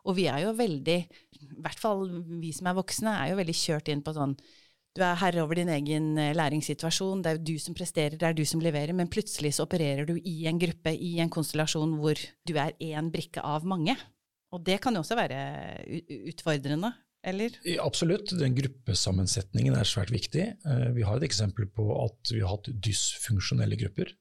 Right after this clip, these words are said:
Speaker 2: som ikke fungerer så bra, hvor de egentlig jobber hver for seg, i stedet for sammen.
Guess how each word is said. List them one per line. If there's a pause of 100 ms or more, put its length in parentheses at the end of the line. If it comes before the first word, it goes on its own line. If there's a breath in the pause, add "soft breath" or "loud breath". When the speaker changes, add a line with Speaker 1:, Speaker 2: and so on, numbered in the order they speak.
(220)
Speaker 2:
som
ikke
fungerer
så
bra,
hvor
de
egentlig
jobber
hver
for
seg,
i
stedet
for
sammen.